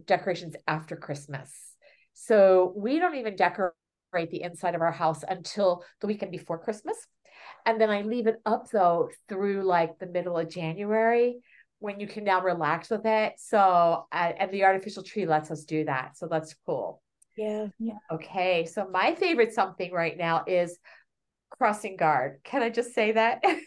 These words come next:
Speaker 1: So I right now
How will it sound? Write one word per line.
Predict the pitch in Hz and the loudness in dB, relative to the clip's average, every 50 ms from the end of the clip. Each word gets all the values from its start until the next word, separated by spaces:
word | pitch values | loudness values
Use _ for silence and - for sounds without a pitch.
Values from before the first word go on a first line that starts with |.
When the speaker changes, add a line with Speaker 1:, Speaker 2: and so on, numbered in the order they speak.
| - - - - 427 427 - - - - - - - | -2 0 2 4 4 4 2 0 -14 -18 -18 -12 0
Speaker 1:
So | - - 339 339 - - 269 240 254 302 302 - - - - - - - - - - _ _ _ _ - | 4 6 6 6 4 0 0 2 2 0 0 -2 -8 -8 -8 -8 -8 -10 -14 -18 -20 _ _ _ _ -2
I | 214 202 202 196 196 196 202 214 233 262 302 339 302 | 2 4 4 4 4 4 6 4 4 2 2 -2 -2
right | 269 254 247 247 285 285 - | 0 0 0 0 -2 -4 -4
now | 240 208 190 180 180 190 202 220 | -2 0 0 2 2 2 0 0